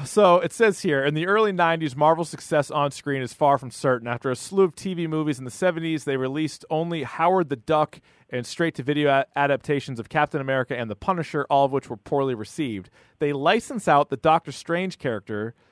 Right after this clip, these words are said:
to straight-to-video empire Full Moon Entertainment, who lose the license while working on the feature, leaving it to be rebranded as Doctor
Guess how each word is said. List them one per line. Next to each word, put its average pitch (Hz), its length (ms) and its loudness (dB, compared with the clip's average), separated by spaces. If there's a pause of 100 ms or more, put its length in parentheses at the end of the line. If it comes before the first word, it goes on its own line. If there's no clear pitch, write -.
(120)
to 143 100 -6
straight-to-video 165 800 -2
empire 139 440 2
Full 220 480 0
Moon 175 400 -2
Entertainment, 143 760 -4 (400)
who 160 160 -2
lose 202 340 2
the 185 140 2
license 151 420 0
while 139 140 2
working 151 320 0
on 139 100 -4
the - 80 -4
feature, 156 480 -4
leaving 190 380 0
it 180 100 -2
to - 100 -16
be 147 140 -4
rebranded 147 720 -2
as 117 240 -2
Doctor 165 600 0